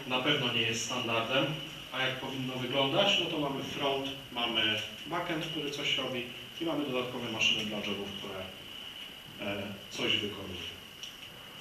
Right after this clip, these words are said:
Nowe podejście i to jest to, co w,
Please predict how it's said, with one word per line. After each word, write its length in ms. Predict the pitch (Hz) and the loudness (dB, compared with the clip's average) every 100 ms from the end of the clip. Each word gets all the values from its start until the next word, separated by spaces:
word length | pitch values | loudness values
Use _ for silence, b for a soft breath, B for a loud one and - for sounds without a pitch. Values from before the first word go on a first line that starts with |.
| - - - - - - - - - - - - - - - - - | -8 -6 -6 -8 -12 -14 -16 -14 -12 -12 -12 -6 -6 -6 -10 -12 -6
Nowe 260 | 120 143 127 | 2 2 2
podejście 540 | 110 107 104 - - - - - | 0 -2 2 8 8 6 0 -4
i 80 | |
to 180 | 123 120 | 0 2
jest 260 | 120 117 - | 2 0 0
to, 140 | 117 | 0
co 280 | 117 107 104 | 0 -2 -2
w, 280 | 104 - | -2 -4